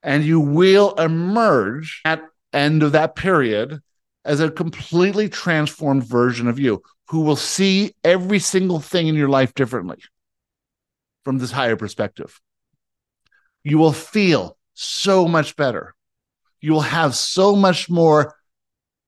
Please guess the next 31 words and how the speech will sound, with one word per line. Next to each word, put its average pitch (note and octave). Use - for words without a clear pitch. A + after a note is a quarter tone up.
personal F3+
power B2+
that C#3+
you're F3
aware C3+
of -
specifically. G3
You'll D#3
also F3+
look D3+
at D3+
those G#3+
who C#3
you G#3
consider F#3
to C#3+
be D3
bullies, C#3+
and C#3
you C#3+
will C3
understand D3
with A2+
great E3+
clarity F#3
how C3
much C#3
fear C3
they're G#2+
really G2
in. D#2